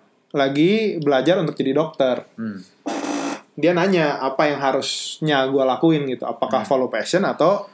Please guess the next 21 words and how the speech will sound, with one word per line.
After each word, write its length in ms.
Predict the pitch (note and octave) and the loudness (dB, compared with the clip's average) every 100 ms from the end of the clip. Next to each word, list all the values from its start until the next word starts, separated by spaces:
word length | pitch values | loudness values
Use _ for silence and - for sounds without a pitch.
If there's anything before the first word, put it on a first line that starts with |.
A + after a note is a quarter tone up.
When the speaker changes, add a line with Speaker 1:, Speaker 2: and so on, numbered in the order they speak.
| _ _ - | _ _ -16
Speaker 2:
Ini 100 | A2 | -10
mah 240 | G#2+ G2+ F#2 F#2 - | -6 -4 -6 -8 -12
jawaban 500 | A#2 A2+ A2+ B2 A#2+ | -6 -4 -2 0 -2
Theo 280 | A#2 A#2 A#2 | -2 -4 -4
pasti 260 | - G2+ B2 | -6 -8 -8
suka 220 | - G#2 | -8 -8
banget 260 | G#2 A2 - | -6 -6 -6
jawab 180 | F#2+ - _ _ | -10 -10 _ _
Speaker 1:
Iya. 280 | C3 A#2+ G#2+ | -4 -2 -2
Speaker 2:
hal-hal 260 | G#2 G2 | -2 -4
seperti 320 | F#2+ F#2+ F#2+ G2 | -6 -10 -12 -12
ini. 120 | F#2 - _ _ | -14 -20 _ _
Speaker 1:
Karena 360 | F3 C4 - - - - - _ _ _ _ _ _ | 2 2 0 -4 -18 -20 -20 _ _ _ _ _ _
gua 560 | D3+ E3+ A#3 A3 D3 - _ _ - - _ - - | 2 4 4 2 -2 -8 _ _ -20 -20 _ -20 -14
sebagai 800 | - - D#3+ D3+ D3+ D3 C#3+ C#3 C#3 C3+ C#3 D#3+ _ _ _ _ _ _ | -10 0 2 4 4 4 4 2 0 0 -2 -6 _ _ _ _ _ _
orang 220 | - C#3 C#3 | -2 0 2
yang 120 | C3+ | 2
banyak 220 | C3+ C#3 | 2 2
mau 240 | C3 C#3+ E3+ | 4 4 4
gitu, 160 | C3+ B2+ | 2 0
yang 200 | B2+ | -2